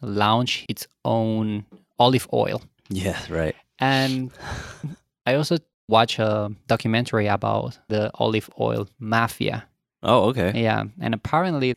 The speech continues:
Speaker 1: we have never had, like, real olive oil.
Speaker 2: I don't even know what that sentence means.
Speaker 1: Yeah, it seems that, like, olive oil tastes so good.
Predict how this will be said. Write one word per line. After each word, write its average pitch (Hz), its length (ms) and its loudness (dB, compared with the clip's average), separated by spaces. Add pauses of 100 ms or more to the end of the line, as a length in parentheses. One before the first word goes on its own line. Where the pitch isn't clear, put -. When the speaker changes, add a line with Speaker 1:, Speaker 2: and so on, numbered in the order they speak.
(100)
Speaker 1:
we 139 120 0
have 151 180 2
never 135 360 -2
had, 117 340 -4
like, 104 260 -4
real 117 300 0
olive 113 320 0
oil. 110 320 -10 (680)
Speaker 2:
I 90 60 -4
don't 90 120 0
even 85 140 -2
know 85 60 0
what 82 100 0
that 80 160 -2
sentence 82 380 -6
means. 160 340 -8
Speaker 1:
Yeah, 123 340 0
it 117 160 -2
seems 190 420 -2
that, 127 380 2 (200)
like, 123 160 2
olive 156 360 4
oil 123 280 2
tastes - 480 -6 (260)
so - 440 2
good. 123 440 0